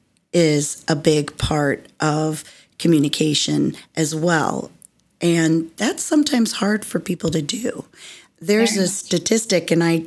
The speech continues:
Speaker 1: I had mentioned that I teach a lot of healthcare providers, and the statistic was that most doctors, for example, in this particular example, will interrupt a patient when they're talking after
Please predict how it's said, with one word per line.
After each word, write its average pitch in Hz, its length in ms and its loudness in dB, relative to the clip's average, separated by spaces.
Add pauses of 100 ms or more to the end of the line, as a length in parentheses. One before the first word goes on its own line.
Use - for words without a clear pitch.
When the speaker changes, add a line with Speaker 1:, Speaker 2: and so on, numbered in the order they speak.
(240)
Speaker 1:
I 160 80 0
had 160 120 0
mentioned 165 420 2
that 147 100 0
I 151 100 2
teach 156 380 -2
a 160 60 0
lot 151 240 0
of 147 200 -2 (380)
healthcare 220 400 2
providers, 165 560 0 (340)
and 175 160 4
the 170 40 2
statistic 214 720 -2
was 165 480 0 (140)
that 160 540 -2 (640)
most 185 680 0 (160)
doctors, 160 640 -2
for 151 140 -4
example, 156 640 0
in 151 120 2
this 165 200 2
particular 156 440 -2
example, 147 540 -2 (280)
will 175 280 2
interrupt 190 720 2
a 165 60 -2
patient 156 560 -2
when 147 160 4
they're 151 140 2
talking 143 640 -2 (160)
after 151 520 0